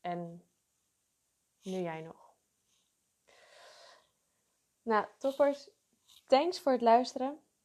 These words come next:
En, eh, ik hoop heel erg dat je hier wat aan gehad hebt. Eh, dat het je iets met je, of iets is binnengekomen van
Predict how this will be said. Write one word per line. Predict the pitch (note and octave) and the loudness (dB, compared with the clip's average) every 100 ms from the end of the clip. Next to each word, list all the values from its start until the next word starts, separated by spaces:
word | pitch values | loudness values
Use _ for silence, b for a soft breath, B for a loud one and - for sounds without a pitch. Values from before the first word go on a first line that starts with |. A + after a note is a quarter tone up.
| _ _ - | _ _ -2
En, | G#3+ G#3 G#3 G#3 | 2 2 0 -4
eh, | - G3 F#3+ F#3+ | -4 -4 -4 -4
ik | G3+ G3+ | -6 -2
hoop | G#3+ C4+ | 0 0
heel | F#3+ G3+ C4+ E4 | 0 0 4 4
erg | C4+ B3 | 2 0
dat | A#3+ A#3 | -10 -10
je | A3 | -8
hier | G#3 | -6
wat | G#3+ G#3+ - _ _ _ _ _ | -8 -10 -16 _ _ _ _ _
aan | A3 A#3 | -8 -6
gehad | G3+ F#3 G#3+ A#3 | -8 2 2 2
hebt. | A3 G3 - - _ _ _ _ | -2 -2 -8 -20 _ _ _ _
Eh, | - F#3+ F#3+ F#3+ F#3+ | -14 -12 -10 -10 -4
dat | G3+ G#3 | 0 0
het | G#3 | -2
je | G#3 - b b b _ | -6 -8 b b b _
iets | - D#4 D#4+ - | -6 -6 -6 -8
met | B3 A#3 A#3 | -6 -6 -2
je, | G#3+ G#3+ G#3 _ _ _ _ _ _ _ _ | 0 0 -4 _ _ _ _ _ _ _ _
of | - - | -16 -10
iets | - F#4 F#4 | 2 2 2
is | D4 A#3 | -6 0
binnengekomen | B3+ C4 A#3 A#3 A3 A3 G#3+ G#3 | 0 0 -4 -2 0 0 -4 -6
van | G#3 G#3 G3+ | -6 -4 -6